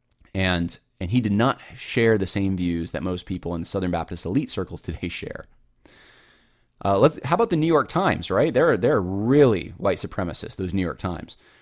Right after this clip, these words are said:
Uh, this is what they said in the, in the obituary of Lee.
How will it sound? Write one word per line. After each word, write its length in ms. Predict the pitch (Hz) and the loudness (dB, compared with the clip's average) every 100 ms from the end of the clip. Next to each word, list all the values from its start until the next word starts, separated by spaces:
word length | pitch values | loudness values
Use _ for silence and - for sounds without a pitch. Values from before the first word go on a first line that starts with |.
| _ | _
Uh, 180 | 98 98 | 0 2
this 120 | 156 | 2
is 80 | 214 | 4
what 160 | 127 | 2
they 160 | 113 127 | 4 2
said 180 | - 98 | 0 0
in 60 | |
the, 80 | 92 | -2
in 180 | - 98 | -2 -2
the 180 | 98 - | -2 -2
obituary 640 | 98 92 160 147 107 98 | 0 0 0 2 2 2
of 120 | 85 | -2
Lee. 300 | 90 101 - | -2 -4 -4